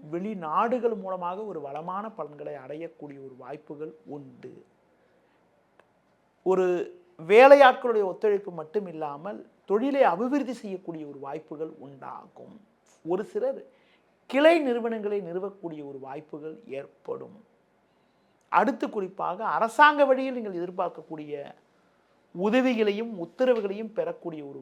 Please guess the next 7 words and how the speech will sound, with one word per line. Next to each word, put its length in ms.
வாய்ப்புகள் 480
உண்டு. 340
கூட்டாளிகள் 720
மூலமாக 420
ஒரு 100
சில 340
அனுகூலமான 560